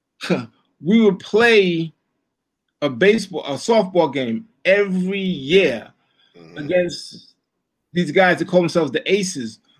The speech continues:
Speaker 1: but the Aces were really were the gangsters of the neighborhood.
Speaker 2: Gotcha.
Speaker 1: You know, there was, there was, um, damn, I don't wanna say much names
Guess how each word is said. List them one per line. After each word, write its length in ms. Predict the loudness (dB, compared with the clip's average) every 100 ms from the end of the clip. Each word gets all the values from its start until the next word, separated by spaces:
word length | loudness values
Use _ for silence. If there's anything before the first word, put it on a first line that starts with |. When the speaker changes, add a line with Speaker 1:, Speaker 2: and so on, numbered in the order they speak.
| _
Speaker 1:
but 160 | -4 0
the 180 | -2 -2 -2
Aces 680 | 2 0 0 2 2 0 -8
were 140 | -8
really 340 | -2 -2 0 0
were 360 | 0 0 -2 -6 _
the 80 | -12
gangsters 580 | -2 2 2 0 -4 -4
of 120 | -4
the 60 | -2
neighborhood. 500 | 0 0 -4 -10 _ _ _ _ _ _
Speaker 2:
Gotcha. 200 | -2 0
Speaker 1:
You 80 | 2
know, 180 | 4
there 100 | 4 4
was, 340 | 2 0 -14 _
there 140 | -2 0
was, 180 | 0
um, 640 | 0 0 0 -2 -2 -4 -8 _ _ _ _ _ _ _ _ _
damn, 200 | -6 -2
I 40 |
don't 80 | -2
wanna 100 | -2
say 200 | -4 -4
much 260 | -4 -6 -6
names 520 | -4 -4 -6 -10 -14